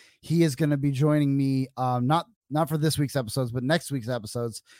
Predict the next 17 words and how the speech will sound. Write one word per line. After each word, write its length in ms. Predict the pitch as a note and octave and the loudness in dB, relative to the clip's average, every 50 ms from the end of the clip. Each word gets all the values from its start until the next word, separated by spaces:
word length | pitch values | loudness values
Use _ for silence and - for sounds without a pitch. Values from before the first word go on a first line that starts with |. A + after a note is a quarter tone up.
| _ _ _ _ | _ _ _ _
We're 120 | - C3+ C#3+ | -2 0 2
gonna 120 | D3 C#3+ | 2 2
be 120 | C3+ C#3 | 2 0
digging 360 | B2+ C#3+ D3 C#3 C3 C3+ C3+ C3+ | 2 2 0 0 2 0 0 0
into 280 | C3 C3 - - C3+ | 0 -2 0 -2 -2
the 100 | B2 A#2 | -2 -2
story 400 | - - D3+ C#3 C3 C3 C3 C3 - - | -4 -2 0 0 2 2 0 0 -2 -2
of, 380 | A#2+ B2 A#2+ A#2+ A#2 G#2+ - - _ - | -2 0 0 0 -2 -4 -8 -16 _ -6
um, 360 | A#2 A#2 A#2 A2+ A2 G#2+ G#2+ - | -4 -2 -2 -2 -4 -4 -6 -8
of, 200 | A#2 A2 G2+ A2+ | -10 -8 -6 -4
uh, 260 | A2 G#2+ G#2 G#2 G2+ F2 - _ _ _ _ _ _ _ _ | -4 -2 -2 -4 -6 -8 -10 _ _ _ _ _ _ _ _
uh, 180 | G2 G2+ G#2 G2 F#2 _ _ _ _ _ _ - | -6 -6 -6 -6 -8 _ _ _ _ _ _ -10
oh 100 | G2 A2 | -6 -4
my 100 | A2+ G2+ | -4 -2
goodness, 320 | F2+ G#2 F#2+ F#2 E2+ - - - | -2 -4 -4 -4 -6 -8 -12 -6
uh, 220 | - G#2+ A2+ A2 G2 - _ _ _ _ _ _ _ _ _ _ _ _ _ _ _ _ _ - A#2+ G#2+ - | -2 -2 -2 -2 -4 -8 _ _ _ _ _ _ _ _ _ _ _ _ _ _ _ _ _ -20 -20 -20 -20
G-, 200 | - _ _ G2+ | -20 _ _ _